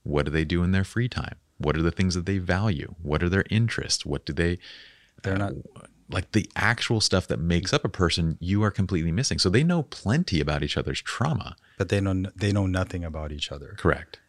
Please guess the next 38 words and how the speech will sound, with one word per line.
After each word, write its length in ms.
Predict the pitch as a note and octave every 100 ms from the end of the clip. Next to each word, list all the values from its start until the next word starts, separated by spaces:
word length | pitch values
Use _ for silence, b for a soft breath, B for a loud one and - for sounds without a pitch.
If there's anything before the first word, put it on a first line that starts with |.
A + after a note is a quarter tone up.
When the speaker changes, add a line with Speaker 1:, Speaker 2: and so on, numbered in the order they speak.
| -
Speaker 2:
And 120 | G#2+
then 100 | A#2+
if 140 | A2+
you 60 | A#2+
look 160 | B2+
at 120 | D#3+ C#3+
their 200 | A#2+ F2+
voice 400 | D2+ E2+ F#2 -
tone, 220 | B2 G#2
once 180 | F#2 A2
again, 140 | F2
the 80 | E2
voice 320 | D#2+ E2+ -
tone, 340 | - G#2 A#2+ C3+ B B B
very 360 | E2 F2 F2 E2+
serious, 680 | - - D#2+ D2+ C#2+ - - -
Speaker 1:
Mm-hmm. 80 |
Speaker 2:
very 380 | D#2+ F2+ F#2+ F#2
deep. 360 | E2+ E2+ D#2+ -
And 120 | G2
then 120 | A2 G#2+
their 120 | G2+
mannerisms, 920 | F#2 G2+ A#2 G2+ E2+ E2+ D#2+ E2 - _ _ _ _ _ _ _ _ -
if 180 | G#2+ -
you, 120 | C3
okay, 240 | G#2+ G#2+
like, 180 | F#2+ G2
if 140 | A2 A#2
you 80 |
took 260 | A2+ - C#3+
away 220 | D3+ C3+
that 160 | A2+ F#2+
they 80 | G2
were 80 |
talking 400 | F2+ - F#2+ A2
to 160 | G2 G2
each 160 | F2+ E2
other, 400 | E2+ G2 B2+